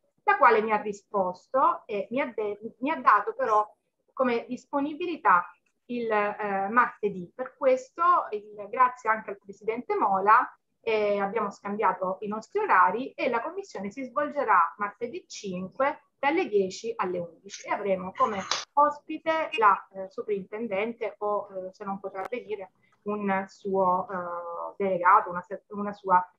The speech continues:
ehm, delegata. Dopodiché ci sarà anche, eh, l'invito da parte mia, eh, come ci siamo già detti, eh, aperto all'assessore Brahi,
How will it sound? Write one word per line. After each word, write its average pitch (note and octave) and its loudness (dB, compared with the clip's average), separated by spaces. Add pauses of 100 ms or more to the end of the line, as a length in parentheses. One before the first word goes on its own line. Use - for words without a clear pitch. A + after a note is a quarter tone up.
(220)
ehm, F#3+ -2
delegata. F#3 0
Dopodiché D4+ 0 (280)
ci B3+ -14
sarà A#3+ 6
anche, G#3+ 2 (680)
eh, G3+ -2
l'invito A3+ 0
da G3 0
parte G#3 0
mia, G#3+ 0 (360)
eh, F#3+ -2
come G3+ -2
ci - -10
siamo G3+ 0
già F#3+ -6
detti, F#3+ -2
eh, F3+ -16
aperto F#3 -4 (120)
all'assessore G3 -4
Brahi, F#3+ -8